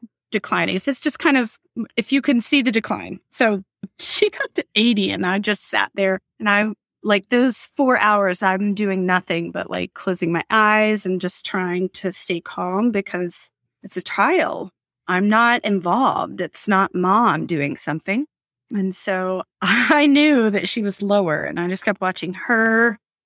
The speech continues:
for any, like, outward signs. And finally, we were about an hour, just over an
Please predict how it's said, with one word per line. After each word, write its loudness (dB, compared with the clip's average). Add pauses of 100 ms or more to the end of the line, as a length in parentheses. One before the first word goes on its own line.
(220)
for -10
any, 2
like, -8 (100)
outward 0
signs. 0 (380)
And -4
finally, 2
we 0
were 2
about 0
an -2
hour, 2
just -2
over 0
an -2